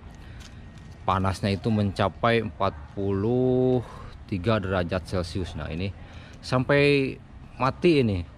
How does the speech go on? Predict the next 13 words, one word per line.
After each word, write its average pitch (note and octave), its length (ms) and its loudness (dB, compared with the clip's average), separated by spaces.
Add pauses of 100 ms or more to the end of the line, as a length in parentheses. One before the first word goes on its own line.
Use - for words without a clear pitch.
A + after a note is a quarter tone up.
(400)
pucuknya F#2+ 480 -4
ya, G#2+ 160 0 (160)
sampai G2 640 0 (400)
kering-kering A2+ 480 4
seperti A#2 480 -4
ini G#2+ 80 2
tuh. E2+ 180 -10 (3250)
Dan G2+ 240 0
kita G#2+ 240 2
lihat G2 320 0
nih, C3+ 160 6 (720)
ada F#2 240 2
embe. F#2 400 4